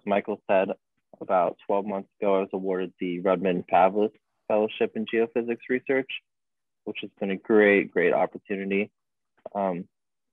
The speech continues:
and as you may have saw in the video, most recently, we've been, uh, able to study earthquake-induced landslides in Costa Rica through a really great collaboration that, uh, kind of emerged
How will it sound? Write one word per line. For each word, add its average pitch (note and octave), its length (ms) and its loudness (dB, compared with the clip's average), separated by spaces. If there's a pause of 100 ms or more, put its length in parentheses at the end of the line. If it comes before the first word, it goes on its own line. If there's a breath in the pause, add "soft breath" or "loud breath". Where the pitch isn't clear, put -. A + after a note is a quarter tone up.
(240)
and G#2 160 0
as G2 160 2
you G#2 100 0
may G2 120 2
have F#2 180 0
saw G2 120 0
in F2 80 -2
the F2+ 80 -4
video, F2+ 500 -2 (760)
most A#2 260 2
recently, G#2+ 480 2
we've F#2+ 240 -4
been, G2 240 -4 (680)
uh, E2 240 -4 (220)
able G#2 240 0
to G2+ 80 -2 (100)
study F#2 240 2
earthquake-induced F#2+ 640 -2
landslides F2+ 440 -2
in F2 100 -6
Costa - 380 -2
Rica E2+ 440 -4 (540)
through F2+ 440 0 (260)
a F2 60 -2
really F#2+ 180 4
great F#2+ 400 0
collaboration F2 840 0 (580)
that, F#2+ 160 2
uh, F2 200 0 (140)
kind G2 120 2
of F#2 80 -2
emerged F2 680 -2